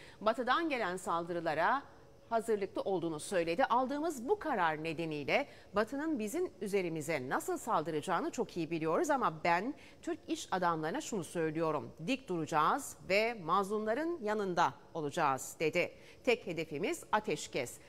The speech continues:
Dolmabahçe Çalışma Ofisi'nde müsiat heyetini kabul eden Erdoğan şu mesajları verdi.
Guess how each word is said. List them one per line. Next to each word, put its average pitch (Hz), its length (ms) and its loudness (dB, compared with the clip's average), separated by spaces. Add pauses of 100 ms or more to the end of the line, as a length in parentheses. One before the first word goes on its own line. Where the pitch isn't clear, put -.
(240)
Dolmabahçe 311 560 2
Çalışma 294 440 -2
Ofisi'nde 226 680 -2
müsiat 233 600 0
heyetini 170 420 0
kabul 220 380 0
eden 175 220 4
Erdoğan 165 580 4
şu - 160 -6
mesajları 160 600 -2
verdi. 170 400 2